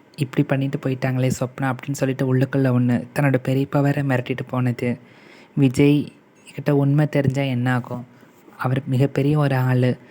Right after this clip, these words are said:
என்ன பண்றதுன்னு தெரியாம அப்படியே முழிச்சிட்டு நிக்கா. சரி, பார்க்கலாம் அடுத்த அத்தியாயத்துல.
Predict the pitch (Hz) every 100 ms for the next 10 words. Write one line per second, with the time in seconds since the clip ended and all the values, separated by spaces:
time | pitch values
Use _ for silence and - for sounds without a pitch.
0 | - _ - 139 135 139 135 123 127 131
1 | 135 135 135 139 123 131 139 131 127 -
2 | - 127 - 123 - - - 147 151 147
3 | 135 139 131 - _ _ - 131 123 -
4 | 131 - - - - _ _ _ _ _
5 | _ - - - 143 - 139 131 127 123
6 | 117